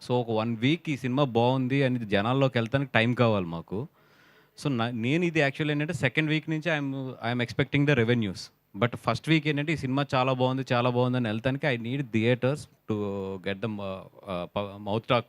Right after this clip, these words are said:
వెళ్ళి సెకండ్ వీక్ ద-, జనాల్ని థియేటర్ తీసుకురావాలి. So ఆ స్ట్రాటజీ మీదే ఫిఫ్టీన్త్ వేస్తే కనుక ఏంటంటే హాలిడేస్ ఉన్నాయి కాబట్టి రెండు మూడు హాలిడేస్ ఎక్కువ.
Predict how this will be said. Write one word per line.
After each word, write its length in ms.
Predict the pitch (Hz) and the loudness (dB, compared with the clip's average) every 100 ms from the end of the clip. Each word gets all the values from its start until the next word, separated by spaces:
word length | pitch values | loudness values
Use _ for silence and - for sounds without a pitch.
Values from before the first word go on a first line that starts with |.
| 113 | -8
వెళ్ళి 500 | 110 98 113 139 214 _ _ _ - - - | -4 0 2 0 -2 _ _ _ -20 -20 -2
సెకండ్ 260 | 131 135 143 | 0 2 0
వీక్ 180 | 160 147 | 0 0
ద-, 640 | 123 123 117 113 110 104 | 2 4 4 4 2 0
జనాల్ని 360 | 110 117 127 127 | 0 2 2 0
థియేటర్ 320 | 107 110 117 | 2 0 0
తీసుకురావాలి. 720 | - 104 - 101 87 85 117 - _ - | -4 -6 -2 0 0 -4 -8 -14 _ -4
So 60 | |
ఆ 180 | 104 101 | 0 0
స్ట్రాటజీ 440 | 120 131 131 127 | 2 2 2 0
మీదే 360 | 139 131 131 160 | 0 0 0 -2
ఫిఫ్టీన్త్ 460 | - 120 - 143 127 | -4 -6 -4 -2 0
వేస్తే 300 | 127 - 127 | 0 0 0
కనుక 200 | 123 123 | 0 -2
ఏంటంటే 420 | 117 117 117 127 | -4 -4 -6 -4
హాలిడేస్ 440 | 117 113 120 127 | 0 2 2 0
ఉన్నాయి 180 | 113 113 | -2 -2
కాబట్టి 200 | 110 110 | -2 -2
రెండు 120 | 104 | -6
మూడు 180 | 104 104 | -4 -4
హాలిడేస్ 340 | 98 107 120 | -2 -2 -2
ఎక్కువ. 260 | 139 - 143 | -4 -4 -8